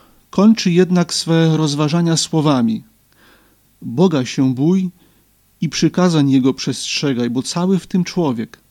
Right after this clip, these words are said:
Bóg bowiem każdą sprawę wezwie na sąd, wszystko choć ukryte, czy dobre było, czy złe”.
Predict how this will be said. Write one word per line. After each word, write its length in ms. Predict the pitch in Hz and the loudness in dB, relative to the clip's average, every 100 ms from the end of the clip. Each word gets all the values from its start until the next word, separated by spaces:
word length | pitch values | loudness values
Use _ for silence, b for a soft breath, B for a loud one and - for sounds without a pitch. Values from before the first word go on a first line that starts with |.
| _ _ _ 147 | _ _ _ 0
Bóg 220 | 185 170 | 0 2
bowiem 340 | 180 170 156 | 2 4 2
każdą 540 | - 170 185 180 190 175 | 0 0 0 0 -2 -2
sprawę 600 | - 151 147 160 165 160 b b b | -4 -2 -2 0 -2 -4 b b b
wezwie 520 | 117 139 156 147 160 | -6 -2 -2 -2 -4
na 140 | 160 160 | -2 -2
sąd, 440 | - 147 110 - _ _ _ _ | -2 -2 -4 -10 _ _ _ _
wszystko 480 | - 185 160 - 131 | -4 -2 -2 -4 -6
choć 240 | 160 - | -6 -6
ukryte, 640 | - 160 165 151 - 113 - _ _ _ _ _ - | -8 -6 -2 -2 -2 -10 -12 _ _ _ _ _ -8
czy 160 | - | -4
dobre 380 | 139 156 156 160 | -2 -2 0 -2
było, 360 | 143 139 131 139 _ _ _ _ _ | 0 0 0 -4 _ _ _ _ _
czy 180 | - 135 | -6 -6
złe”. 340 | 123 117 117 | -4 -6 -8